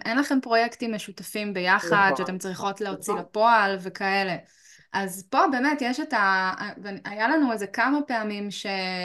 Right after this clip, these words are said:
Speaker 1: לא הרבה, אולי פעם, פעמיים, שקצת לא הבנו נכון אחת את השנייה, או שצברנו איזשהו מטען רגשי,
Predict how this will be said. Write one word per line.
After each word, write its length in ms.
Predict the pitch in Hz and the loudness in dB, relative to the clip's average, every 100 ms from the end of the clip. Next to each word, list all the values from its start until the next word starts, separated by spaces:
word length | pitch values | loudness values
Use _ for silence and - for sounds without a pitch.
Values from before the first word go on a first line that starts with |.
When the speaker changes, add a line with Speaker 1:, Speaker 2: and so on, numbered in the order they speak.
| 180 | -6
Speaker 1:
לא 100 | 214 | -2
הרבה, 320 | 254 262 220 | 0 2 0
אולי 240 | 185 180 196 196 | 2 2 0 0
פעם, 200 | 196 214 | -2 -2
פעמיים, 540 | 196 175 208 302 277 254 | -4 -2 0 2 2 0
שקצת 500 | - 190 - 185 - _ _ _ | -4 -8 -8 -12 -12 _ _ _
לא 220 | - 208 226 | 0 6 6
הבנו 340 | 214 208 214 | 4 0 0
נכון 360 | 185 175 247 285 | -4 -2 0 0
אחת 260 | 285 233 | 0 -6
את 100 | 214 | -6
השנייה, 440 | 196 - 196 185 170 | -10 -8 -6 -4 -4
או 60 | |
שצברנו 1040 | 170 175 - 180 196 202 202 208 202 190 180 | -6 -10 -8 -4 2 2 0 -6 -8 -8 -8
איזשהו 420 | 190 196 208 190 | -8 -8 -8 -8
מטען 380 | 180 170 143 190 | -8 -6 -6 -6
רגשי, 400 | 185 185 - | -8 -10 -8